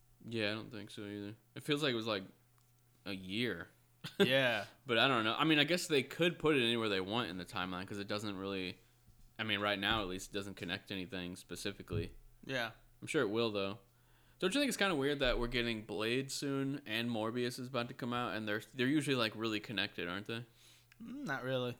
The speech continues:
Speaker 1: No?
Speaker 2: No.
Speaker 1: In the comics or nothing?
Speaker 2: Uh, a couple of things here and
Speaker 1: 'Cause
Speaker 2: there.
Speaker 1: one's a vampire and the other's a vampire
Speaker 2: Yeah.
Speaker 1: hunter.
Speaker 2: A couple things here and there, but not really. Like, yeah.
Speaker 1: Huh.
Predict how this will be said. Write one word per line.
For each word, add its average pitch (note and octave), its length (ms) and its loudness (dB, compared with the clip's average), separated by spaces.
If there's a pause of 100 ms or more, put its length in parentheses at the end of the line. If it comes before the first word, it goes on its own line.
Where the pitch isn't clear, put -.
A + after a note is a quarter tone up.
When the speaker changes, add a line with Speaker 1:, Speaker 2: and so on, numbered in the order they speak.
Speaker 1:
No? F3+ 340 0 (160)
Speaker 2:
No. C3+ 200 -4
Speaker 1:
In C3 80 -4
the B2+ 60 -4
comics F3 440 0
or G#3 40 -10
nothing? A3 320 -8 (360)
Speaker 2:
Uh, C4 180 -4
a F3 60 0
couple G#3 360 4
of D#3 80 2
things D3 240 0
here C#3+ 140 2
and B2 60 0
Speaker 1:
'Cause C#3+ 120 2
Speaker 2:
there. C3+ 80 4
Speaker 1:
one's G3 160 4
a D#3+ 60 4
vampire D#3 460 4
and A#2 80 4
the B2 40 2
other's C#3 180 2
a B2+ 40 -2
vampire B2 440 0
Speaker 2:
Yeah. A2 60 -4
Speaker 1:
hunter. C3 420 -4 (880)
Speaker 2:
A D#3 100 0
couple G#3 340 6
things E3 300 0
here D#3 180 2
and A#2+ 160 -2
there, A2+ 320 0
but A2 100 -6
not G2 200 -8
really. G#2 380 -8 (420)
Like, G2+ 380 -10 (140)
yeah. G2+ 220 -6 (520)
Speaker 1:
Huh. C#3 140 -6